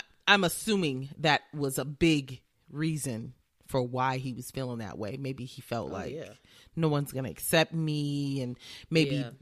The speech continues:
Speaker 1: the guy on the side at the time was pressuring him to be honest. Yeah, I mean, you never know.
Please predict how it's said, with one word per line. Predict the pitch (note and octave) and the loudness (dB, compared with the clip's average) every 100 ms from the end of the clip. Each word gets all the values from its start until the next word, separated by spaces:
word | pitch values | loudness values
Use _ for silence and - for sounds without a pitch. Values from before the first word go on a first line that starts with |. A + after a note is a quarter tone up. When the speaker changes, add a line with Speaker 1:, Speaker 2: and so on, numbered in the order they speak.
| - | -6
Speaker 1:
the | C#3 A#2 - - _ _ - C#3+ | -4 -4 -8 -18 _ _ -10 4
guy | D#3 D3+ | 8 8
on | C#3+ C#3 | 6 0
the | |
side | - D3+ D3+ C#3 C3+ C3+ | 2 6 8 8 4 0
at | C3 | -4
the | C#3 | -4
time | - C3 B2 B2+ | -2 -2 -2 -4
was | B2 A2+ A2 - - - - - | -4 -4 -4 -8 -12 -20 -6 2
pressuring | G3 E3+ - D#3 D#3 D3+ | 6 6 6 2 2 0
him | D#3+ D#3 D3 D3 D3+ - - - - - _ | 2 2 0 -2 -8 -12 -20 -20 -20 -20 _
to | - | 0
be | C#3+ C#3 | 2 4
honest. | C#3 C#3+ C#3+ - | 4 2 0 -2
Yeah, | A2+ | -2
I | |
mean, | G3+ D4+ | 0 0
you | G4+ | 0
never | A#4+ G#4 A#4 | 0 0 0
know. | B4+ | 0